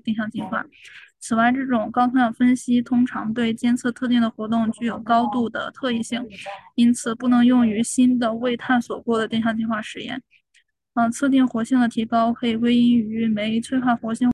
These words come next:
或酶浓度的提高，所以选择合适的筛选条件是成功实现定向进化的关键。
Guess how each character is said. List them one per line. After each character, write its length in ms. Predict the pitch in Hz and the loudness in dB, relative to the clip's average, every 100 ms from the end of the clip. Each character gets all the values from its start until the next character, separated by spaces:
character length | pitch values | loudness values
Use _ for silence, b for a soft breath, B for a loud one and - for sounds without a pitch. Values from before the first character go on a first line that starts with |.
| 233 | 2
或 80 | 226 | 0
酶 200 | 220 220 | 2 0
浓 180 | 220 | 0
度 80 | 240 | -2
的 100 | 226 | -4
提 160 | 226 240 | -6 -10
高， 180 | - 247 - B B - | -8 -8 -12 B B -6
所 140 | 226 | -2
以 120 | 226 | -2
选 200 | 233 220 | -2 -4
择 80 | 220 | -6
合 200 | 233 226 | -6 -6
适 100 | 240 | -4
的 80 | 240 | -2
筛 160 | 247 | 0
选 100 | 240 | 0
条 220 | 220 196 214 | -2 -8 -4
件 260 | 233 220 | -4 -2
是 300 | 226 - 220 | -6 -8 -8
成 300 | 226 220 220 | -6 -6 -2
功 180 | 240 240 | 0 0
实 180 | - 208 | -2 -10
现 240 | - 220 226 | -6 -6 -6
定 100 | 220 | -6
向 160 | 226 | -4
进 160 | 226 220 | -4 -6
化 80 | 214 | -8
的 80 | |
关 240 | 220 226 226 | -4 -2 -2
键。 220 | 233 | -4